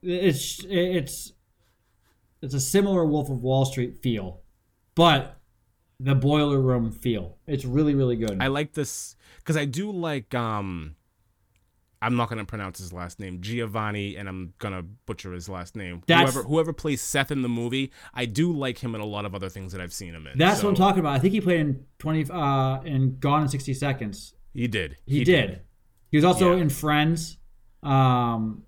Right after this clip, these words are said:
Speaker 1: he was in a lot of stuff. I know you probably don't, you probably never watched Friends. Um,
Speaker 2: I did. I did.
Speaker 1: But he has
Speaker 2: I was a nineties kid. Of course I watched Friends.
Speaker 1: So he was Phoebe's brother in the show.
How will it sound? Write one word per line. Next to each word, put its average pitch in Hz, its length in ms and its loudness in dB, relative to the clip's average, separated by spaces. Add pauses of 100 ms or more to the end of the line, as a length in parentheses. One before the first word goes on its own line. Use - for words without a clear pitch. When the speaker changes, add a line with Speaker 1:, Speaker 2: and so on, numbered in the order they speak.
(300)
Speaker 1:
he 139 120 -2
was 143 100 4
in 180 80 4
a 139 80 2
lot 170 300 6
of - 40 -2
stuff. - 460 -10 (500)
I 151 80 0
know 151 60 4
you 143 100 2
probably 139 200 2
don't, 120 260 -4
you 143 80 -6
probably 123 200 0
never 104 180 -4
watched 104 300 -6
Friends. 95 380 -10 (380)
Um, 156 100 -2
Speaker 2:
I 139 380 4
did. 110 400 -4 (560)
I 101 220 -10
did. 82 360 -14 (220)
Speaker 1:
But 139 460 0 (320)
he 165 300 8
has 175 180 6
Speaker 2:
I - 40 2
was 120 120 2
a 131 60 4
nineties 113 420 0
kid. 101 220 -6
Of 98 100 -8
course 117 240 -6
I 98 60 -6
watched 85 280 -10
Friends. 78 380 -12
Speaker 1:
So - 200 -2
he 160 140 8
was 170 160 8
Phoebe's 151 380 4
brother 127 480 2
in 120 100 2
the 113 80 -2
show. 104 420 -6